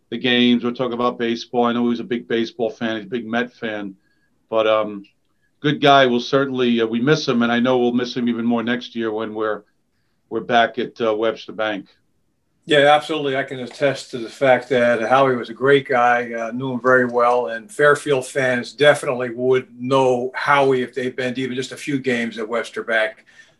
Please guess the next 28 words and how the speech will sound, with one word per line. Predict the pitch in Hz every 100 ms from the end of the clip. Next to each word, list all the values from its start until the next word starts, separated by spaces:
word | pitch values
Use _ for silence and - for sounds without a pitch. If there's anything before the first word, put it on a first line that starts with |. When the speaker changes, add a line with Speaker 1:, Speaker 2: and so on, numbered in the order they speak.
| _
Speaker 2:
Uh, | 120 107 104 107 107 -
he, | 113 123 -
he | 135 123 117 117 127
referred | - 175 175
to | 147
himself | 123 135 123
as | 123 -
Howie | 131 123 107
the | 107
Beer | 123 120
Man, | 110 107 107
and | 107 104
unfortunately | 101 123 113 113 107
we | 107 107
lost | 107 107 -
him | 104 98 _ - - - _
at | 113 107
the | 110
age | 107 95
of | -
seventy-four. | 127 113 101 98 - 120 104 - _ - - _ _
But, | 120 120
um, | 120 123 123 117 - -
we | 135 143
move | 156 170
on, | 170 185 214 214
and, | - 156 156 156 143
uh, | 147 143 135